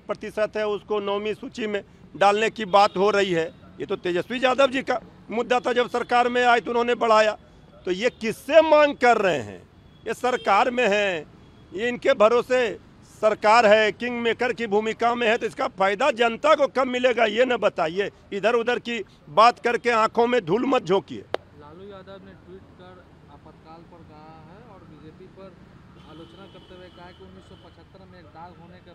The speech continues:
Speaker 2: बावजूद देश पर लोकतंत्र, हमें ये नहीं भूलना चाहिए कि दो हज़ार चौदह में विपक्ष का सम्मान कौन नहीं करता।
Speaker 1: नहीं, ठीक बात आदरणीय लालू प्रसाद जी ने कहा है कि वो आपातकाल का दौर, वो भी एक काला धब्बा था,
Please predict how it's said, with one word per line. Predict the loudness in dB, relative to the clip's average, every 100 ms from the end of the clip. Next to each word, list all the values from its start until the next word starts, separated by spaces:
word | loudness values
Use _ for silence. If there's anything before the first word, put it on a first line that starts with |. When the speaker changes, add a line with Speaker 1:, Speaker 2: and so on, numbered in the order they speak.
| -20
Speaker 2:
बावजूद | -20 -20 -20 -20
देश | -20 -20
पर | -20
लोकतंत्र, | -20 -20 -20 -20 -20 -20 -20 -20 -20 -20
हमें | -20 -20 -20
ये | -20
नहीं | -20 -20 -20
भूलना | -20 -20 -20
चाहिए | -20 -20
कि | -20 -20
दो |
हज़ार | -20 -20
चौदह | -20
में | -20 -20
विपक्ष | -20 -20 -20
का | -20
सम्मान | -20 -20 -20 -20 -20 -20 -20 -20 -20 -20
कौन | -20 -20
नहीं | -20 -20
करता। | -20 -20 -20 -18 -6
Speaker 1:
नहीं, | -6
ठीक | -4 -6 -6 -12 -20 -4
बात | 0 0 0
आदरणीय | -2 0 -2 -2
लालू | -4 -4 -6
प्रसाद | -8 -4 -4 -4
जी | -8
ने | -8
कहा | -2 0 2
है | 0
कि | -2 -6
वो | -2 0
आपातकाल | 0 0 0 0 -2 -4 -4
का | -2 -4
दौर, | 0 -2 -2
वो | -4 -4
भी | -4
एक | -4 -4
काला | -6 -4 -2
धब्बा | -2 -2 -2 -2
था, | 0 0 -2